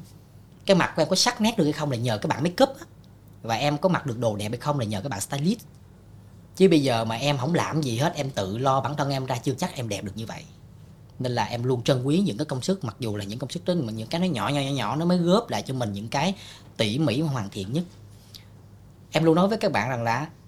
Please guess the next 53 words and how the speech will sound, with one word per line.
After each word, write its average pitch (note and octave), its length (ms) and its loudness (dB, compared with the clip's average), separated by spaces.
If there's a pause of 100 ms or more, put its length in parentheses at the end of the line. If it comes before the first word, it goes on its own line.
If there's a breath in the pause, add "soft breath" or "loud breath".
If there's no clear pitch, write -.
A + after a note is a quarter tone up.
(260)
em D#3+ 220 4
tới F#3 140 8
đây E3 180 6
lúc F#3+ 200 2
bảy C3 200 0
giờ, B2+ 260 4
đúng D3 140 0
không? D3 200 0
Nhưng D3 120 2
mà C3 80 2
anh D3 240 -2
ánh D#3+ 160 2
sáng G3 420 6
á, A#3+ 120 2
anh C#3 120 -2
đã D3+ 120 0
tới F3+ 140 2
lúc G3+ 260 0
ba, D3+ 220 4
bốn F3 220 2
giờ D3+ 80 2
sáng D3+ 340 -4
rồi. D3+ 100 -4 (340 loud breath)
Ánh F#3+ 140 4
sáng F#3+ 280 4
luôn G3 180 4
tới G3 180 10
sớm G3 260 6
nhất, A3 180 6
vì B2 140 0
về G#2+ 180 -2
trễ G#2 200 -2
nhất F3+ 200 -2
là A2 120 -2
tại B2+ 180 -2
vì A#2+ 60 -4
họ A2 200 -2
phải D3 140 -2
dọn A#2 320 0
đèn A#2 200 2
ra C3 260 0
rồi A2+ 200 -6
cất F#3+ 180 0
đèn G#2+ 240 -4
vô. C3 300 -4 (440 loud breath)
Em C#3+ 140 0
luôn C#3+ 200 6 (100)
kể G2+ 280 -2
tất G3 120 0
cả G2+ 160 -6
những C3+ 280 -2
công D#3+ 300 0
việc G#2 220 0